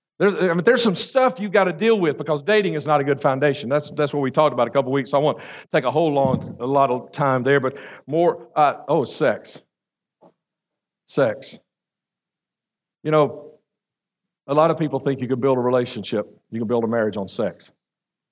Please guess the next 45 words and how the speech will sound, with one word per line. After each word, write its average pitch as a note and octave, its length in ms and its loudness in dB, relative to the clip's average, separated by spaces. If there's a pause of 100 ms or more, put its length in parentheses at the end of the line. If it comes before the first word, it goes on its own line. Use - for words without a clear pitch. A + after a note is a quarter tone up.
(920)
You C#3+ 80 -4
know, C#3+ 160 0
do C3 100 -8
you C#3 60 -2
know F3 60 0
what D#3+ 140 0
sex D#3 320 -2
actually C3+ 300 -2
does? C3+ 280 -2
See, F#3+ 120 0
some A3 200 0
people G3+ 200 -2
think F3 220 -2
sex - 400 0 (360)
brings E3 260 2
you C#3 60 -8
closer C#3+ 340 0
together. B2 400 0 (800)
But, - 500 -2 (480)
and B2+ 140 -4
I C3+ 80 2
quote F#3+ 560 -2 (320)
Andy C3+ 280 -2
Stanley B2 460 0
because A#2 440 0 (560)
I D3 80 -2
want D3+ 220 0
you D3 60 -2
to C#3+ 60 2
know C3+ 60 4
I'm C3+ 100 2
not B2+ 140 0
the - 80 -14
first C3 220 0
person A#2+ 280 -2
to G2 60 -8
say A#2+ 180 2
this, F2+ 280 -10
okay? A2 280 -4 (300)
And E3 100 -2
he F3 80 2
wasn't C#3+ 280 0
the - 60 -16
first C3 240 0
either. A#2 300 -2